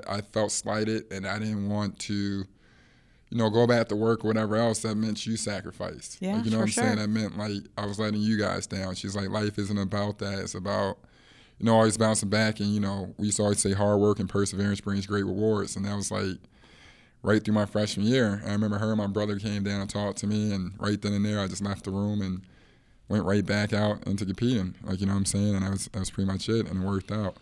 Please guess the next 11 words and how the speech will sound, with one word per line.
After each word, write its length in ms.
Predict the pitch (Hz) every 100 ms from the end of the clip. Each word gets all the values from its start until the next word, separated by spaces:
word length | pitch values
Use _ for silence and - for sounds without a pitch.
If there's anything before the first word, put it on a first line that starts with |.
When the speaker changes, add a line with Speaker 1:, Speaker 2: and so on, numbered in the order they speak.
| _ -
Speaker 1:
But, 180 | 92 92
uh, 220 | 92 90 90 _ _ _ - - - -
I 40 | 120
wanna 440 | 143 147 123 113 -
actually 520 | 123 117 - 110 107
cross 420 | - 117 110 -
over 320 | 127 120 107
into, 340 | 104 104 - 104
you 140 | 104
said 280 | 107 113
your 80 | 104